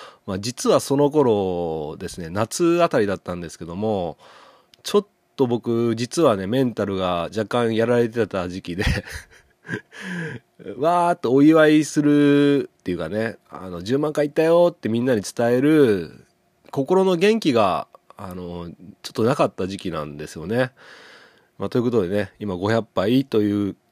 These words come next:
切り板を踏んで、この再生回数だったよってことをね、今お伝えさせていただきました。いや、びっくりですよね。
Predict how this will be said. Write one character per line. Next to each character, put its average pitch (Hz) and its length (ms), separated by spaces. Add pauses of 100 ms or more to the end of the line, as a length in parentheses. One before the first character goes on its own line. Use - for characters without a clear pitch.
(160)
切 110 120
り 110 40
板 104 160
を 101 140
踏 113 120
ん 120 80
で、 160 220
こ - 160
の 110 80
再 107 200
生 117 160
回 127 160
数 135 100
だ 120 80
っ 117 60
た 135 100
よ 160 100
っ 170 40
て 160 100
こ 131 80
と 110 100
を 95 40
ね、 104 200
今 120 420
お 95 100
伝 - 240
え 87 40
さ 85 160
せ - 80
て 131 100
い 110 60
た 104 80
だ 101 60
き 101 60
ま 107 120
し - 60
た。 85 280 (440)
い 98 60
や、 87 120
び 87 120
っ - 20 (160)
く 143 100
り 98 420
で 85 120
す - 100
よ 85 120
ね。 107 280